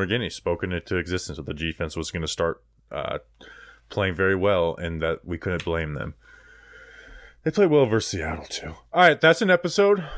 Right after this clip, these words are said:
We'll be back Wednesday for a trade deadline reaction slash mailbag pod.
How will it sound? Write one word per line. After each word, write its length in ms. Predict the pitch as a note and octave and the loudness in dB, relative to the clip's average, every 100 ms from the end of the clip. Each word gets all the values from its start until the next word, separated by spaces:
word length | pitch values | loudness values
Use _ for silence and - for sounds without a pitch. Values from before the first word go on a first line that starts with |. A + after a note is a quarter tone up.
| - | -2
We'll 100 | C#3 | 2
be 20 | C3+ | 2
back 140 | D3+ | 2
Wednesday 480 | B2 B2+ D3 C#3 E3 | 0 0 2 4 2
for 380 | E3 - C#3 B2+ A#2 | 4 4 4 4 2
a 100 | G#2 | -4
trade 380 | - C3+ C3+ B2 | -2 2 2 4
deadline 420 | C3+ B2+ B2+ B2 | 2 4 2 2
reaction 720 | A2+ G#2+ A#2+ - D3+ C#3 C#3+ | 4 4 4 2 -2 0 -2
slash 420 | - - G2+ F#2 - | -4 0 2 0 0
mailbag 500 | A#2 C#3 D#3+ D#3 - | 2 4 4 2 2
pod. 360 | E3+ E3+ F3 | 2 4 2